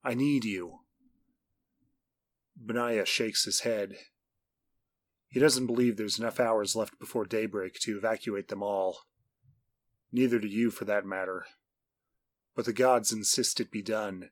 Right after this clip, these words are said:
and you don't have the energy to fight them on this. "Get Russo to do it," Benaiah says. "Russo's with Sura,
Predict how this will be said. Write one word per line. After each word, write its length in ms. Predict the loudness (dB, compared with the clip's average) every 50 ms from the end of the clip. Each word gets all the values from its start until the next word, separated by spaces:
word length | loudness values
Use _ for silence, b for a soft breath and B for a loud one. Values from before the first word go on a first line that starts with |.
| _ _ _
and 140 | -8 -4 0
you 100 | 2 2
don't 160 | 2 2 2
have 160 | 0 0 0
the 160 | 0 -2 -4
energy 320 | -2 -4 -4 -6 -6 -8 -8
to 80 | -8
fight 280 | -6 -2 -2 -2 -2 -2
them 140 | -6 -6 -6
on 200 | -6 -8 -8 -10
this. 500 | -8 -4 -2 0 0 0 0 -2 -6 -10 _ _ _ _ _ _ _ _ _ _ _ _ _ _ _ _ _ _ _ _ _ _ _ _ _ _ _ _ _ _ -4
"Get 160 | 0 2 2 4
Russo 400 | 4 4 6 6 8 8 6 6
to 100 | 6 2
do 220 | -2 -2 -2 -4
it," 80 | -4 -6 -10
Benaiah 480 | -16 -14 -10 -8 -6 -6 -6 -6 -4 -4
says. 480 | -2 -2 -2 -2 -4 -4 -4 -6 -8 -10 _ _ _ _ _ _ _ _ _ _ _ _ _
"Russo's 420 | 2 4 4 6 8 8 8 6 6
with 100 | 2 2
Sura, 540 | 4 6 6 6 6 6 4 0 -2 -6